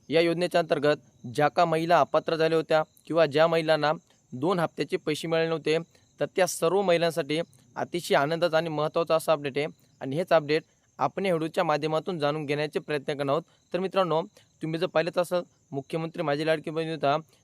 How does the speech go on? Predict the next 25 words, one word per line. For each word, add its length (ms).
जो 100
काही 180
डिसेंबर 400
महिन्याचा 440
तसेच 240
जानेवारीचा 520
महिना 220
असेल, 280
तर 100
तो 180
काही 240
महिलांच्या 460
खात्यामध्ये 420
जमा 200
झाला 200
आहे, 100
परंतु 320
काही 280
महिला 340
पात्र 280
असून 260
देखील 300
त्या 180
महिलांच्या 460
खात्यामध्ये 480